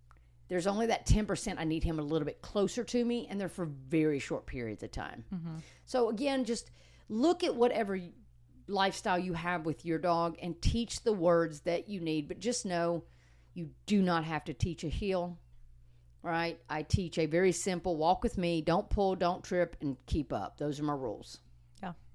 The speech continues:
Speaker 1: So there you go.
Speaker 2: Okay.
Speaker 1: There you go.
Speaker 2: All right, your next one. Your next myth is that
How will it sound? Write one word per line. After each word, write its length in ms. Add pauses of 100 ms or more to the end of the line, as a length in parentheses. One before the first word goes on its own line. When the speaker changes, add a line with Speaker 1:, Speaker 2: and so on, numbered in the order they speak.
(240)
Speaker 1:
So 160
there 140
you 100
go. 160 (320)
Speaker 2:
Okay. 180 (300)
Speaker 1:
There 120
you 80
go. 260 (1700)
Speaker 2:
All 60
right, 220
your 140
next 380
one. 180 (240)
Your 120
next 340
myth 300 (280)
is 200
that 420